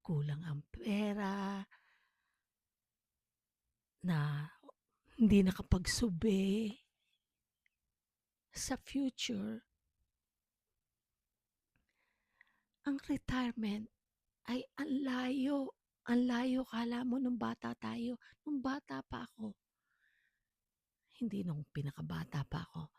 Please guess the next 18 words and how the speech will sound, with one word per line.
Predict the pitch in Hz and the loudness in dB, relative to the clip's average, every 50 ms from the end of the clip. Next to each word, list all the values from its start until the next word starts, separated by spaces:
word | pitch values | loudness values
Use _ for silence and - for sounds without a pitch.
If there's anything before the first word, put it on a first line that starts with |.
| _ _ _ _ _ _ _ - 285 | _ _ _ _ _ _ _ -6 -4
Nung | 302 294 320 330 330 415 _ _ - 254 | -4 -4 -6 -8 -10 -14 _ _ -6 -4
nasa | 294 320 302 - - - | -2 -2 -2 -4 -6 -6
edad | - 302 - 339 330 359 370 | -6 -4 -4 -6 -6 -6 -6
na | 311 320 330 339 | -8 -6 -6 -8
ako, | 330 - - 311 254 220 196 165 - _ _ _ _ - - | -8 -6 -2 0 0 0 -2 -4 -8 _ _ _ _ -10 -10
nagtatrabaho, | 208 - - 294 320 285 - 320 294 277 294 294 294 302 285 269 254 220 190 185 - _ _ _ _ _ - - - | -10 -6 -6 -6 -6 -4 -4 -4 -4 0 2 2 2 2 0 0 0 0 -2 -2 -6 _ _ _ _ _ -20 -16 -10
hindi | 381 359 339 330 | -6 -4 -4 -4
ko | - - 339 339 | -4 -6 -8 -8
naisip. | - - 302 311 294 - - - 285 269 269 - _ _ _ _ _ _ _ _ _ _ _ _ _ _ _ _ _ _ | -6 -8 -6 -6 -4 -4 -4 -4 -4 -4 -6 -8 _ _ _ _ _ _ _ _ _ _ _ _ _ _ _ _ _ _
Pero | - 220 214 190 202 - | -10 -8 -8 -8 -8 -6
alam | - 180 170 160 156 | -6 -4 -4 -4 -6
ko | - - 165 | -6 -8 -6
yun. | 165 151 156 165 170 170 165 165 170 180 - _ _ _ _ _ _ _ _ _ _ _ _ | -4 -2 -2 -2 0 0 -2 -2 -4 -8 -12 _ _ _ _ _ _ _ _ _ _ _ _
Sa | - - - 214 202 202 202 202 | -12 -8 -6 -6 -6 -6 -8 -10
aking, | - - - 220 226 233 220 233 262 _ _ _ _ _ _ - _ _ _ _ - | -12 -12 -8 -6 -4 -4 -4 -6 -8 _ _ _ _ _ _ -20 _ _ _ _ -12
sa | - - - - - 269 269 285 - | -8 -6 -6 -6 -6 -6 -8 -8 -8
aking | - - - 262 269 262 254 254 254 - _ _ _ _ _ - | -12 -12 -8 -6 -4 -2 -2 -2 -4 -6 _ _ _ _ _ -8
experience, | 302 - - - - - - - 285 285 294 254 240 185 175 165 147 147 147 147 - - - - | -8 -4 -4 -4 -6 -6 -6 -4 -2 0 0 -2 -2 -2 0 0 0 -2 -2 -4 -8 -10 -14 -14